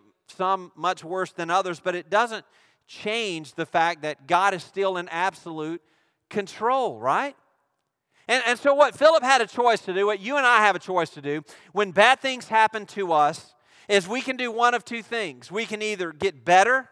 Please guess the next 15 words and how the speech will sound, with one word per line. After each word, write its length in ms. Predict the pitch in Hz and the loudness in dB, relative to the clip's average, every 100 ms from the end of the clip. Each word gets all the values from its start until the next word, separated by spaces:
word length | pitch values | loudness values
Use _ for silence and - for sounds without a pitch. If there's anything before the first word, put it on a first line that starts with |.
| _ _ _ _ _ _ _ | _ _ _ _ _ _ _
or 120 | 160 | -2
we 200 | 175 208 | -2 -4
can 180 | 196 185 | -8 -6
get 240 | 175 175 131 | -2 -2 0
bitter. 340 | 175 131 92 _ _ _ _ _ _ _ _ _ _ _ _ _ _ - | 0 0 -8 _ _ _ _ _ _ _ _ _ _ _ _ _ _ -8
We 120 | 196 | -6
can 140 | 208 226 | -4 0
get 180 | 220 | 2
better 360 | 156 214 247 247 | 6 6 6 4
or 220 | 196 196 | 6 4
we 160 | 190 214 | 2 -6
can 180 | 190 196 | -6 -4
get 220 | 208 160 | -2 0
bitter. 240 | 208 185 | 0 0
What, 240 | 180 202 | 2 2